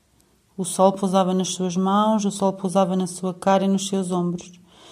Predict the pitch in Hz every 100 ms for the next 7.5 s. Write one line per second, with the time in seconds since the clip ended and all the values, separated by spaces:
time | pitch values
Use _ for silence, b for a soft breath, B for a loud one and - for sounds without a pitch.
0 | b b - 202 220 220 220 208 214 208
1 | - 220 196 175 175 170 - - - 202
2 | 190 185 196 202 202 202 202 185 - 196
3 | 180 170 - - _ _ b b b b
4 | b - 240 254 240 226 233 233 233 240
5 | 220 208 208 214 220 202 180 170 - -
6 | - _ - 190 185 190 190 180 185 -
7 | 180 196 180 170